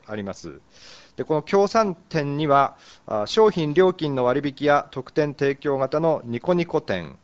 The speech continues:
えー、授乳スペース提供などのお出かけ配慮型のほのぼの店の二種類を設定しまして、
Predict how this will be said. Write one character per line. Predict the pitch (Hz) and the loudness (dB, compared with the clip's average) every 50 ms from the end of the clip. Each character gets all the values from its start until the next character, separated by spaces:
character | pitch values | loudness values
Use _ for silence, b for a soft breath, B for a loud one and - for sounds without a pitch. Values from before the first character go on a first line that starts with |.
| b b b b b b b b | b b b b b b b b
え | - 95 | -12 -10
ー、 | 95 | -6
授 | 95 131 151 | -2 -2 0
乳 | 170 180 175 175 | 2 2 0 -2
ス | - | -2
ペ | - 165 165 | 0 0 0
ー | |
ス | 160 - | 0 0
提 | - 165 160 156 | 0 -2 0 0
供 | - 165 160 | 2 0 2
な | 165 165 151 | 2 2 2
ど | 147 147 | 2 2
の | 156 160 156 - - | 2 2 2 0 -2
お | 135 131 | -6 -4
出 | 139 151 | -4 -4
か | - 156 147 | -2 -2 -2
け | - 147 | -2 -4
配 | 139 139 147 143 | -2 0 0 0
慮 | 143 147 | 0 0
型 | 139 143 - 135 127 | 0 0 0 0 0
の | 131 123 | 0 0
ほ | - - 147 | -2 0 0
の | 160 160 | 2 2
ぼ | 160 165 | 4 4
の | 165 165 | 4 2
店 | 160 - 139 113 104 | 2 0 -2 -2 -2
の | 98 98 98 101 - | -4 -6 -6 -6 -8
二 | 127 135 | -8 -8
種 | - - 214 | -6 -2 0
類 | 180 151 127 117 | 0 0 0 0
を | 110 107 | -2 -4
設 | - 117 107 | -4 -6 -8
定 | 92 _ _ - 131 123 117 110 107 104 101 101 95 | -8 _ _ -4 -2 0 0 0 -2 -4 -6 -6 -10
し | - - 135 | -10 -8 -8
ま | 123 117 | -8 -8
し | - - | -6 -4
て、 | - 139 135 127 | -2 -2 -2 -2